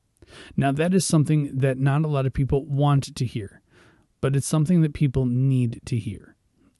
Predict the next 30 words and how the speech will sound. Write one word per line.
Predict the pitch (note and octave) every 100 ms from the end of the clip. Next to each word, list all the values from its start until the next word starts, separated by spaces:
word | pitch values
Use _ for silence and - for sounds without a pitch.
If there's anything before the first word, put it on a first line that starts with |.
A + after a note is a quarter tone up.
| _ -
And | C#3+ C3 -
for | D#3
my | C3 A#2+ C3+
students, | C#3+ - C#3+ D3+ D3+ - - _ _ _ _
it | D#3
is | D#3 C3
my | C3 C3 B2+
job, | A#2+ A#2 A2+ G2 F#2+ - _ _
it | - C#3+
is | C3+ B2 A#2+ -
my | - G#2+ C3 C3+ C3 C3+ B2+ A#2 _ _ _ _ -
calling | - - F3 F3+ F3+ E3
in | C#3+ C#3+
life | B2 A2+ F#2 F#2+ - _ _ _ _ _ _ _ _ _
to | - F#3
encourage | D#3+ D3 - - D3+ C#3+ B2
them | A#2+ G#2 G2
to | -
have | - - - C3+ B2+
a |
relationship | A2+ A#2 A#2+ A#2 B2+ - B2+
with | A#2 -
God. | A2+ G2 - - _ _ _ _ _ _
It's | D3+ -
to | D#3+
call | - - E3
them | E3+ D#3+
on | C3+
things | - C#3+ D3 C#3+
when | C#3 C3+ B2+ A#2+ A#2+